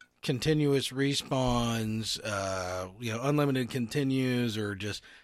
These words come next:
checkpoint systems where everything's very forgiving, and we wanna tell you everything you need to know so that there's never any question, so that the gamer's never going, "What just happened?" Eh, but it seems like there's this new breed of game that is strictly based on the what just happened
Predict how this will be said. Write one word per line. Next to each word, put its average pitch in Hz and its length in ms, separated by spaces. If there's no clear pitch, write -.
checkpoint 127 600
systems 113 480
where 113 160
everything's 127 320
very 110 220
forgiving, 92 720
and 113 320
we 117 100
wanna 127 260
tell 131 200
you 110 200
everything 120 500
you 110 100
need 107 160
to 104 60
know 151 320
so 139 140
that 127 40
there's 117 180
never 113 240
any 104 120
question, 117 580
so 160 120
that 123 80
the 135 80
gamer's 151 380
never 131 180
going, 120 260
"What 117 160
just 107 220
happened?" 92 480
Eh, 135 80
but 127 460
it 143 100
seems 175 220
like 151 140
there's 139 200
this 131 140
new 156 180
breed 151 280
of 123 120
game 156 440
that 135 180
is 143 180
strictly 156 500
based 127 380
on 120 220
the 113 160
what 113 320
just 123 300
happened 107 520